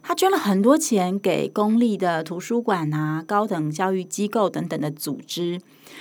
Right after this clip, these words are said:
然后他也是一个艺术收藏家，他购买了很多那个时代的艺术作品哦。在一八八九年的时候呢，亨利就提出一个捐赠的计划，他要捐出六十五件当代艺术作品给政府，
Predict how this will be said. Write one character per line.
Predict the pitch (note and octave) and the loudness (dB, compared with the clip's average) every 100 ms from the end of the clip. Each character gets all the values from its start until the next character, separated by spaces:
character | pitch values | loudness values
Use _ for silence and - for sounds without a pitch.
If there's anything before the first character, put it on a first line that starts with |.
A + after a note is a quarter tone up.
| - | -8
然 | - A3 | 4 6
后 | E4+ | 6
他 | - - | 2 0
也 | C#4 D3 | 0 0
是 | - | -2
一 | B3 | 0
个 | G#3 | 2
艺 | B3+ A3 | 2 0
术 | - G#3+ | -2 -4
收 | F3 G3 F#3 | -2 -2 -2
藏 | F#3+ - C#3+ | -4 -6 -6
家， | C#3 D#3 D3 | -2 -2 -2
他 | D#3+ | -6
购 | F#3+ G#3+ | -2 0
买 | D#3+ C#3+ | 0 -4
了 | E3+ | -6
很 | D3+ D3+ | -6 -2
多 | E3 F#3 | 2 6
那 | B3 | 8
个 | C#4+ | 8
时 | A3+ - D3 | 4 0 -6
代 | D3+ B3+ | -4 -2
的 | F#3+ - | -2 -4
艺 | G#3 | -6
术 | F3+ - | -6 -6
作 | D#3+ D#3+ G3 | -4 0 0
品 | - - - | 0 -8 -8
哦。 | - - _ - - - - | -10 -12 _ -20 -20 -20 -10
在 | - G#3 | 2 2
一 | F#3+ A#3+ | 2 0
八 | A#3 A3+ | 2 4
八 | B3+ C#4 | 4 4
九 | B3+ F3+ | 4 0
年 | E3+ | -2
的 | G3+ | -2
时 | - G3 | 0 2
候 | C4+ C#4+ | 6 8
呢， | C4 B3+ C4+ - - - | 8 6 0 -8 -20 -12
亨 | - E4 F4+ | 2 4 6
利 | F#4+ D4 | 6 6
就 | B3+ B3 | 6 4
提 | G3+ G3+ | 2 -2
出 | A#3+ B3 | 2 4
一 | |
个 | A3+ | 4
捐 | G#3 - D#4 D#4+ | 4 6 6 6
赠 | D#4+ B3 | 6 6
的 | E3+ | 4
计 | D#3+ G#3+ F3 | -2 -4 -4
划， | D#3 - - - _ - - | 4 6 6 2 _ -20 -6
他 | D4 | 2
要 | D#4+ C#4+ | 4 4
捐 | C#4+ C#4 | 8 10
出 | C#4+ C#4+ C#4 C#4 | 10 8 6 6
六 | D4+ F#4 D#4+ | 6 8 8
十 | - G3+ | 4 2
五 | F3 | 2
件 | C#3 A3 F#3 | 0 0 2
当 | G3 G3 | 0 0
代 | A3 F3 | 0 0
艺 | F3 | -2
术 | E3+ F#3 | -6 -4
作 | D#3+ F3 | 0 0
品 | D#3 C3+ C3 | 0 -4 -4
给 | C#3 C#3 | -4 -2
政 | F#3 D3+ | 0 0
府， | D3+ - - | -2 -8 -12